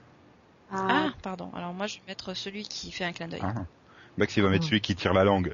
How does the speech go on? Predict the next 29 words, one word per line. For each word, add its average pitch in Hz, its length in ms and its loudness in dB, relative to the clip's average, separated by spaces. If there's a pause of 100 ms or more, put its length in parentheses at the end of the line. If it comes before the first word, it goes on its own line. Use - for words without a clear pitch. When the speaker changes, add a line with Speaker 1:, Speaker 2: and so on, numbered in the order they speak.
Speaker 3:
Comme 101 160 -8
ça, 87 80 4
tu 131 140 -2
sais 131 160 2
pas 120 160 4
s'il 120 220 0
a 117 60 8
aimé 123 200 4
ou 135 80 4
pas. 113 320 -2 (1300)
Speaker 4:
Bah, 107 240 4
si - 100 -12
tu 127 180 -2
veux, 131 100 0 (560)
euh, - 20 -8 (220)
ça 113 140 2
dépend, 113 320 2
euh, 113 200 -6 (440)
tu - 120 -8
mets 113 80 6
un 113 100 6
B 113 120 2 (100)
moins. 131 280 2 (580)
Speaker 3:
Un - 100 -12
B 147 140 6
moins, 151 300 4
carrément. - 800 2
<laughs> - 120 4
Oh - 20 8